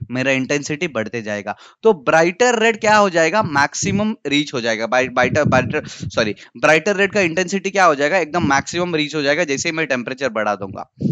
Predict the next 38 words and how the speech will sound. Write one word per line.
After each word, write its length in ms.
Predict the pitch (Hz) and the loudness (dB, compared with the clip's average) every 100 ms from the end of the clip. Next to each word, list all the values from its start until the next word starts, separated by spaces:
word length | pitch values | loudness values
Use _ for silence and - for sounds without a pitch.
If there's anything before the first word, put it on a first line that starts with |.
| - | 0
ऑलराइट। 340 | 135 143 185 196 - - | 2 4 2 -2 -10 0
फिर 140 | 220 | 2
उसके 320 | 185 165 202 202 | 2 -2 0 2
बाद 220 | 202 202 | 2 0
क्या 160 | 202 175 | 0 2
हो 140 | 139 | 2
जाएगा, 380 | 113 113 110 170 - _ _ _ _ _ _ _ - | 0 -2 0 -2 -4 _ _ _ _ _ _ _ -14
फिर 260 | 143 175 | -4 0
उसके 260 | 175 - 180 | 2 2 2
बाद 180 | 180 151 | 4 4
next 400 | 175 196 - - - - | 2 2 0 -4 -8 0
हम 160 | 139 | 2
लोगों 240 | 143 139 135 | 4 2 2
का 140 | 123 220 156 | 2 2 0
उसके 320 | 160 - - - 135 | -6 -4 -4 0 4
आगे 340 | 147 151 190 | 4 4 -2
का 140 | 185 143 | 2 0
wavelength, 540 | 113 104 95 95 - - _ - | 0 -8 -10 -16 -20 -20 _ -6
ओके। 220 | 151 226 | -4 -2
तो 140 | - 226 | 2 2
अभी 300 | - 170 214 | 4 2 2
मैं 120 | 226 | 2
क्या 160 | 208 208 | 2 2
कर 160 | 202 | 4
रहा 100 | 202 | 4
हूं, 60 | 220 | 4
मैं 100 | 220 - | 2 2
और 180 | 147 156 | 2 2
heat 300 | 139 123 - | -2 -12 -8
कर 120 | 110 | -6
रहा 80 | 110 | -4
हूं, 80 | |
मैं 100 | 127 | -2
क्या 140 | 139 165 | 2 2
कर 180 | 156 135 | 2 2
रहा 120 | 170 | 0
हूं, 80 | |
मैं 120 | 190 | 0